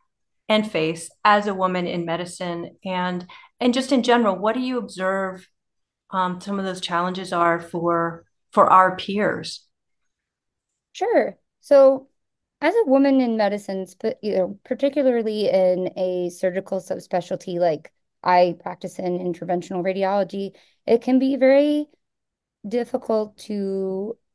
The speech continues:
Speaker 2: speak up sometimes because even though it's twenty twenty-four, I, I still do believe that the, you know, gender bias, if you will, exists. And I, I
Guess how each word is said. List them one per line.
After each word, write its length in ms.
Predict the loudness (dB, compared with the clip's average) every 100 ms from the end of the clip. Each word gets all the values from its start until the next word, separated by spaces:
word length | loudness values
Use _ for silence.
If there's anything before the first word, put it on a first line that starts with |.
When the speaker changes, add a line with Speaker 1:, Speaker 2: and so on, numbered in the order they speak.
| _ _
Speaker 2:
speak 320 | -20 -10 -2 -2
up 160 | -2
sometimes 840 | -6 -10 -8 -8 -8 -6 -6 -8 -16 _ _ _ _
because 680 | -8 0 4 6 4 -4 -18 _ _ _ _ -4
even 180 | 2 2
though 140 | 2
it's 180 | 0 -6
twenty 240 | -8 -6
twenty-four, 640 | -6 -6 -6 2 2 4 4
I, 220 | 2 0 -4
I 180 | -6 -6
still 340 | -8 -6 -6
do 200 | -4 -6
believe 520 | -4 -4 -4 -6 -6 0
that 340 | 0 0 -2 _
the, 520 | -8 -6 -4 -4 -8 -14 _ _ _ _ _ _ -6
you 80 |
know, 300 | -4 -2 -4 0
gender 540 | 0 4 2 2 -2 _ _ _
bias, 640 | -16 -8 0 4 4 2 -2
if 100 | -12
you 120 | -8 2
will, 360 | 4 6 4 0
exists. 600 | -4 0 2 2 0 -10 -2
And 400 | 0 0 -2 -4 _ _ _ _ -2
I, 260 | 0
I 40 | 2